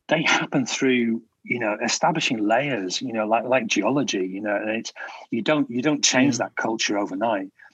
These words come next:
Speaker 1: You know, it, it changes very, very slowly. And, and for me, this is, this is why it's such an interesting subject, because I think cinema has been incredibly important in, in establishing that, that cultural legacy.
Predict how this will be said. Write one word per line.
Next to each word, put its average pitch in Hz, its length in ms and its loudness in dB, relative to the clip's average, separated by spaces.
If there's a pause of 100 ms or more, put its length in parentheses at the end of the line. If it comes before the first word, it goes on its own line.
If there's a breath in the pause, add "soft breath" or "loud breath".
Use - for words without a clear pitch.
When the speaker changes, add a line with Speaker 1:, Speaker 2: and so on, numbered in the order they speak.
(240 soft breath)
Speaker 1:
You 117 100 -2
know, 113 80 0
it, 107 180 -4
it 113 140 -2
changes 110 360 0
very, 107 220 2
very 101 200 0
slowly. 107 480 -2
And, 110 280 -6
and 117 180 -8
for 117 120 -2
me, 123 340 4 (560 loud breath)
this 131 160 2
is, 127 80 2
this 139 200 0
is 135 60 4
why 117 160 4
it's 110 140 -2
such - 160 0
an 113 80 0
interesting - 420 -2
subject, 117 400 2
because - 220 -4
I 113 100 4
think 117 220 -8
cinema 107 320 0
has 95 80 -4
been 104 200 -4
incredibly 101 460 -2
important 101 600 -6 (760 loud breath)
in, 110 300 -2
in 107 220 -6 (120)
establishing 104 680 0
that, 101 200 2 (720)
that - 180 -4
cultural 127 380 0
legacy. 107 560 0